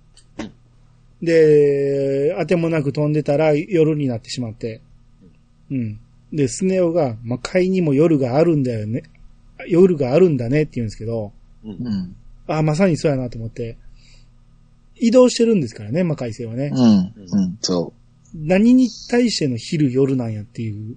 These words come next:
Speaker 3: うん。
Speaker 2: うん。まあ、この辺は魔界の常識があるんでしょう、それは。
Speaker 3: うん。
Speaker 2: わからんけど。はい。で、えー、ドラえもんが、「こう、なんとかしてくれよ」って言われるんやけど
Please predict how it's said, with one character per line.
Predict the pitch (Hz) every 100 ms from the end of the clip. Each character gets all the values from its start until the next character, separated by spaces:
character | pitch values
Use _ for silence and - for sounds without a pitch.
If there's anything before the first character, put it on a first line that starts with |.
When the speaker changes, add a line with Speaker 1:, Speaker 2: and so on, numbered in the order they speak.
| _
Speaker 3:
う | 127
ん。 | 113 101 95 90 95 143
Speaker 2:
う | 156 117 110 107 113
ん。 |
ま | 120 123
あ、 | 113
こ | 147
の | 151
辺 | 151 160
は | 143
魔 | 135
界 | 143 151
の | 151
常 | 160
識 | 151 -
が | 196
あ | 131
る | 160
ん |
で | 147
し | 123
ょ | 113 104
う、 |
そ | - 120
れ |
は。 | 110 110 - 233 107 180 160
Speaker 3:
う | 160
ん。 | 220 208
Speaker 2:
わ |
か | 202
ら | 135 127
ん |
け | 117 110
ど。 | 110 _ _ _ -
は |
い。 | 98 98 - _ - - _
で、 | 175 196 226 170 156 147 143 139 135 131 127 127 123
え |
ー、 |
ド | 135
ラ | 147
え | 131
も | 131
ん | 123
が、 | 123 - _ - -
「こ | 139
う、 |
な | 147
ん | 139
と | -
か | 120
し |
て | 131
く | 151
れ | 151
よ」 | 127
っ |
て | 131
言 | 139
わ | 139
れ |
る | 139
ん | 127
や |
け | 123
ど | 131 127 107